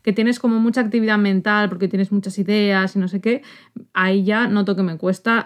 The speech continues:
dormirme y eso es por lo que tú dices, ¿no? Porque tienes ahí ese sistema atencional, pues, que no te deja apagarte, ¿no? Que estás ahí pendiente todo el rato.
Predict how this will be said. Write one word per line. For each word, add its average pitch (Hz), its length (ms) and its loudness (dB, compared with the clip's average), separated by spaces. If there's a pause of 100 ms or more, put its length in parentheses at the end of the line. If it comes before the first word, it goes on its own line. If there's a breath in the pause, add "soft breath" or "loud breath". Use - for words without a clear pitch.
dormirme 175 880 -2
y 185 160 2
eso 170 140 0
es 180 60 -2
por 190 200 -4
lo 190 140 2
que 170 100 -2
tú 160 140 -6
dices, 185 380 0
¿no? 240 140 2
Porque 202 200 -6
tienes 175 260 -4
ahí 180 320 0
ese 185 220 -6
sistema 180 360 -2
atencional, 185 720 0
pues, 190 120 -10
que 190 100 -2
no 180 140 0
te 208 120 0
deja 196 300 2
apagarte, 175 640 -2
¿no? 202 180 -2
Que 240 80 -8
estás 185 260 -6
ahí 180 480 2 (640 soft breath)
pendiente 190 560 2
todo 170 280 0
el 165 80 -2
rato. 202 440 -2